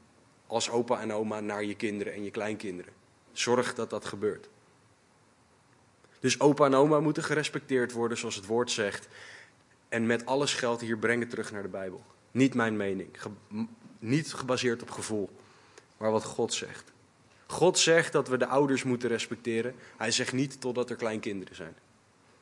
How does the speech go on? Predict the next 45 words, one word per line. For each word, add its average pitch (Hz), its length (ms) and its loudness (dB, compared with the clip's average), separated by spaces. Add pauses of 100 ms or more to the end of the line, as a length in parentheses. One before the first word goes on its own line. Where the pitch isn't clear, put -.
(380)
Opa 135 240 8
en 131 100 6
oma 143 220 6
moeten 143 280 2
buitenshuis 131 640 4
ook 131 180 2
gerespecteerd 98 720 -4
worden. 98 220 -2
En 110 140 -2
ongeacht 139 520 0
of 120 120 -8
je 113 80 -10
kinderen 113 340 -4
geloven 117 460 -2
of 120 100 -6
niet, 120 260 -6 (380)
mag 107 220 0
jij 120 200 2
de 110 100 2
regels 117 440 2
thuis 113 320 0
neerleggen 107 480 -2
zoals 104 280 -6
jij 98 140 -4
dat 92 140 -10
wil. 98 200 -4 (1040)
En - 80 -14
dan 104 60 -2
kan 113 140 2
je 107 80 2
zeggen: 107 300 0
"Hey, 104 100 -2
de 101 80 -10
Bijbel 120 340 -2
zegt." - 300 -6
Het - 120 -20
maakt 110 200 0
me 117 60 -2
niet 113 120 2
uit 123 180 2
of 113 80 -10
jij 117 160 0
de 110 60 -4
Bijbel 107 360 -2
aanneemt, 131 440 -2